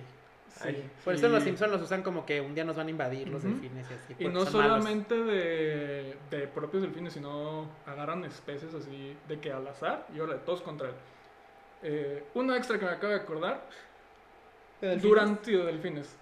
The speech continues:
Speaker 1: El proyecto M K Ultra,
Speaker 3: Ah.
Speaker 1: que fue una realidad,
Speaker 3: Sí.
Speaker 1: lo puedes buscar,
Speaker 3: Lo
Speaker 1: eh,
Speaker 3: conozco.
Speaker 1: tenía una división encargada de tratar de enseñarle de, a, lenguaje a los delfines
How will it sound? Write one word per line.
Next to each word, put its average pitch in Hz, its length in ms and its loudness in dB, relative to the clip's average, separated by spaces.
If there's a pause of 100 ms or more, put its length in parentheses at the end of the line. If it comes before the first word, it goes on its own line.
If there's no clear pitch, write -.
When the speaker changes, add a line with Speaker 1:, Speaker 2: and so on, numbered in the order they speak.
(140)
Speaker 1:
El 185 420 6
proyecto 185 400 0
M 214 160 0
K 220 120 2
Ultra, 208 280 4
Speaker 3:
Ah. 208 40 -4
Speaker 1:
que 180 100 -2
fue 175 140 -8
una 185 140 -2
realidad, 147 480 -2 (160)
Speaker 3:
Sí. 151 200 0
Speaker 1:
lo 139 120 -4
puedes 147 420 -4
buscar, 151 380 -4 (220)
Speaker 3:
Lo 170 80 -6
Speaker 1:
eh, - 20 -4
Speaker 3:
conozco. 156 420 0
Speaker 1:
tenía 165 680 -2
una 175 260 -6
división 170 640 -4 (380)
encargada 156 600 -4
de 160 140 0
tratar 139 260 -6
de 160 60 -8
enseñarle 160 500 -6 (140)
de, 151 80 -6
a, 135 400 -8
lenguaje 139 480 -4
a 170 40 0
los 151 140 0
delfines 220 480 -4